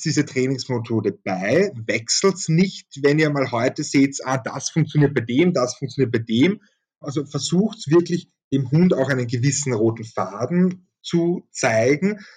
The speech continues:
und arbeitet mit tierschutzqualifizierten Trainingsmethoden, also nicht mit Strafreiz zum Beispiel,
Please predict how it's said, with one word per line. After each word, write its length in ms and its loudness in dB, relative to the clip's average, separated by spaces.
und 220 0
arbeitet 480 -2
mit 220 -6
tierschutzqualifizierten 1300 -2
Trainingsmethoden, 840 0
also 140 -4
nicht 180 0
mit 120 -10
Strafreiz 760 -2
zum 140 -6
Beispiel, 580 2